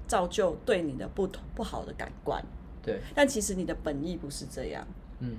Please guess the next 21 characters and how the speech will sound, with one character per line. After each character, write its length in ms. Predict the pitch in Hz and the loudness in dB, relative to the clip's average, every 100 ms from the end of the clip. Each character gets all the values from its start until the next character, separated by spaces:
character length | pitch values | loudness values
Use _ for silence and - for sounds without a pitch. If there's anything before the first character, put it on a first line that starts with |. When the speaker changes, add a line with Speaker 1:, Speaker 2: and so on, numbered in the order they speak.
| 117 | -2
Speaker 1:
对。 180 | 147 - - - - - - - - - - | 0 0 -6 -14 -14 -16 -14 -14 -14 -14 0
他 180 | 320 | 4
的 100 | 262 | 6
提 240 | 185 - 190 | 6 4 2
醒 280 | 185 175 160 | 2 -2 -2
一 80 | |
开 200 | 185 196 | 2 4
始 220 | 190 156 139 | 4 2 -2
是 360 | - 175 156 - | -2 -2 -2 -4
不 80 | 190 | -6
会 240 | 170 226 190 | 6 6 6
直 160 | - | 0
接 140 | 147 170 | -4 -2
跳 240 | 214 165 | 0 0
至 200 | - - - | -2 -8 -2
这， 180 | 180 - - | 0 -2 2
这 160 | 196 143 | 2 2
里， 220 | - - | -2 -8
他 160 | - 208 | -6 6
会 140 | 220 | 8
先 280 | 214 185 180 | 8 4 0